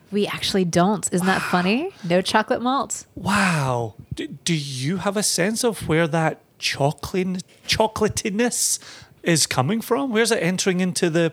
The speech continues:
Speaker 2: process?
Speaker 1: I think it does still come from the malt, even though it's not chocolate malt per
Speaker 2: Okay.
Speaker 1: se, but I think it's enhanced by the barrels. I think that there's this sweet note that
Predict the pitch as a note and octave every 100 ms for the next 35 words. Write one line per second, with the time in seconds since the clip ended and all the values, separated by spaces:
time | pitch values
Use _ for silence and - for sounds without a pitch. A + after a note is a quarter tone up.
0 | - F3+ A#3+ B2+ A2 - _ _ - -
1 | - - A#3 C4 E4 E4+ A3 G#3+ G#3 A3+
2 | A3 G#3+ G#3 G3+ G#3 G#3 G3+ G3+ G3 G3
3 | F#3 F3+ - - E3+ E3+ - - F3 F#3+
4 | F#3+ F3 - G3+ F#3 C3 F3+ G3 G3+ G3+
5 | F#3+ A3 A#3+ B3+ - - - - - -
6 | - - _ - G3+ F#3+ - G#3+ F3+ D#3+
7 | - - E3 D#3+ D#3 D3+ E3 - E3+ -
8 | - - - F3+ F3+ G3+ F#3 - - E3+
9 | E3+ E3+ - - F3+ F#3 F3 E3+ E3+ -
10 | E3+ E3 - - - - - - G3+ A3
11 | A3+ F#3 F3 E3 D#3+ F3+ E3